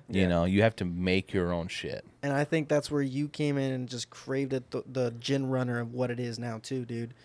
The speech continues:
Speaker 1: Well, that's, like,
Speaker 2: I,
Speaker 1: after
Speaker 2: that's
Speaker 1: this
Speaker 2: what I noticed. <laughs>
Speaker 3: You, you and, um, uh, you and Court shaped it to
Speaker 2: Oh,
Speaker 3: what it
Speaker 2: that's
Speaker 3: is now,
Speaker 2: right.
Speaker 3: dude. Um,
Speaker 2: Court is phenomenal. I actually
Speaker 1: Court's,
Speaker 2: loved him.
Speaker 1: Court's
Speaker 3: Shout
Speaker 1: an
Speaker 3: out to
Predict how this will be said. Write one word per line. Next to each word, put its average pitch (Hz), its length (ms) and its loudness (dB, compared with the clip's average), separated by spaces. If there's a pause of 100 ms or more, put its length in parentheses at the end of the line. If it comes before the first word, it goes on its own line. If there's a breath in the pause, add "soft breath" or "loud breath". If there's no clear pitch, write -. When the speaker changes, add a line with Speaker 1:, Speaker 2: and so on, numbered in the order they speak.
(200 soft breath)
Speaker 1:
Well, 107 140 10
that's, 117 220 10
like, 120 160 8
Speaker 2:
I, 104 40 12
Speaker 1:
after 95 180 8
Speaker 2:
that's 101 200 10
Speaker 1:
this 131 80 2
Speaker 2:
what 127 60 6
I 123 40 6
noticed. 113 540 -2
<laughs> - 500 -2
Speaker 3:
You, 170 340 6
you 175 580 6
and, 147 420 2
um, 131 540 4 (260)
uh, 117 400 -2 (160)
you 143 200 0
and 151 120 -2
Court 175 460 4 (380)
shaped - 420 -2
it 127 60 -2
to 127 100 2
Speaker 2:
Oh, 131 80 6
Speaker 3:
what 127 100 4
it 127 40 2
Speaker 2:
that's 135 140 4
Speaker 3:
is 120 80 -4
now, 113 200 2
Speaker 2:
right. - 100 -2
Speaker 3:
dude. 117 280 -4 (360 soft breath)
Um, 127 420 -2 (180)
Speaker 2:
Court 175 240 -2
is 139 100 -6
phenomenal. 92 600 -10
I 101 80 0
actually 110 220 -2
Speaker 1:
Court's, 101 340 10
Speaker 2:
loved 92 120 -8
him. - 40 -6
Speaker 1:
Court's 104 220 8
Speaker 3:
Shout 123 220 6
Speaker 1:
an 143 80 8
Speaker 3:
out 180 60 6
to - 40 10